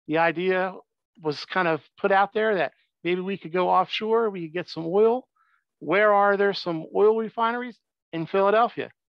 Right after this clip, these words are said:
Maybe we can pipeline the oil from the ocean to the refineries in Philadelphia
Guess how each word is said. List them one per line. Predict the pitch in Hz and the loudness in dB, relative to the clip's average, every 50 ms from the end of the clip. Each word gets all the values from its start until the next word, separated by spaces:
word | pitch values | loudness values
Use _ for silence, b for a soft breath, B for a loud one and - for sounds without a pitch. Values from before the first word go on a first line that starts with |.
| _ _ _ - | _ _ _ -2
Maybe | 151 165 180 190 185 185 | 2 2 2 2 2 0
we | 185 190 202 196 | -2 -2 -4 -4
can | - - 185 175 156 | -4 -4 -2 -2 -2
pipeline | - - - 208 214 - - 208 208 214 214 190 | -2 -2 0 0 0 0 0 0 0 0 0 -2
the | 165 156 | -4 -6
oil | - - 185 190 202 202 202 185 - - | -6 -2 0 2 2 2 0 -2 -6 -6
from | 196 185 175 170 170 - _ _ _ _ _ _ _ _ - | -6 -6 -6 -6 -8 -12 _ _ _ _ _ _ _ _ -6
the | 165 175 | -2 2
ocean | 190 226 220 - - 240 247 254 254 _ _ _ _ _ _ _ _ _ _ _ _ _ _ - | 2 2 2 0 -2 -2 -2 -4 -6 _ _ _ _ _ _ _ _ _ _ _ _ _ _ -10
to | - 202 185 175 | -4 -2 0 0
the | 151 160 156 151 143 143 | 2 2 0 0 0 -2
refineries | 151 160 - - 196 196 202 208 202 196 196 190 160 - - - | -4 -6 -2 0 2 2 2 0 -2 -4 -6 -8 -10 -14 -16 -12
in | - 175 175 165 | -8 -6 -6 -4
Philadelphia | 151 - 185 185 185 196 208 220 208 - - 233 208 | -2 0 0 2 2 4 2 2 0 0 -4 -8 -8